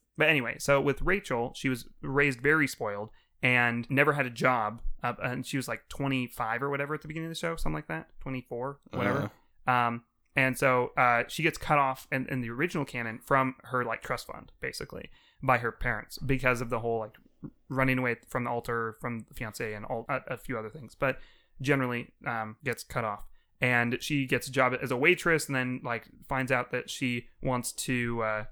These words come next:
Speaker 1: do fashion, and, like, gets, eventually gets into that. So, do we want to? I mean, that, that, that would change, right? Like, that, that could change significantly because of, um, Ross and Rachel entering a relationship in high school. Does she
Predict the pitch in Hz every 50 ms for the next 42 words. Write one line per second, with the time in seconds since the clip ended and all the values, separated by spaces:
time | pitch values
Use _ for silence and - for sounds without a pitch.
0 | - _ - 123 127 127 120 120 117 - 147 147 143 139 - - 147 139 135 135
1 | 131 127 123 113 110 107 107 117 113 113 107 - - - 135 131 - - 147 135
2 | 160 175 165 - 151 131 131 123 - 185 156 135 - - - - - - _ _
3 | _ _ - - 139 131 127 120 120 117 117 - - - 131 135 143 147 147 143
4 | 143 143 139 - - - 143 139 139 131 131 131 127 127 127 - - 139 151 143
5 | 143 139 - - 156 151 147 - 147 165 160 - 165 147 131 - - - 196 180
6 | 131 - - - - 131 113 143 - - - - 139 127 123 120 - - - -
7 | _ _ _ _ _ - - - - 147 - - 143 135 - - - - 175 160
8 | 139 135 - - 143 123 113 113 117 131 - - - - - - - 131 131 143
9 | 135 - 139 - - 131 - 123 110 104 107 117 - _ _ _ _ - - 123
10 | - - 120 120 113 127 120 113 113 113 110 110 - - - - - - - -
11 | - 120 117 113 113 117 117 - 151 127 123 - - 135 131 135 131 127 127 -
12 | - 131 123 117 120 - 143 135 - - - 135 127 - 139 127 117 117 117 117
13 | 120 - - 135 135 - 131 127 131 160 175 - - - 135 127 123 - - -
14 | _ _ - - - - - 135 131 135 131 - - - 139 135 135 131 131 127
15 | 127 -